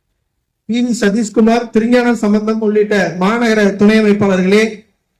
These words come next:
ந-, இறுதியாக நன்றி உரை நல்க இருக்கின்ற மாநகர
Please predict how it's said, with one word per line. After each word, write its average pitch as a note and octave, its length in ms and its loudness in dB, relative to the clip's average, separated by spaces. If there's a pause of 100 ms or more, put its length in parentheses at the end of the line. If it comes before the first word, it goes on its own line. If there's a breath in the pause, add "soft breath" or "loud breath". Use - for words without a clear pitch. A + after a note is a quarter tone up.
(300)
ந-, G#3 200 -2 (100)
இறுதியாக A#3 580 0
நன்றி A#3+ 260 2
உரை A#3 260 4 (600)
நல்க G3+ 300 -2
இருக்கின்ற G#3 440 2 (2000)
மாநகர A#3 480 0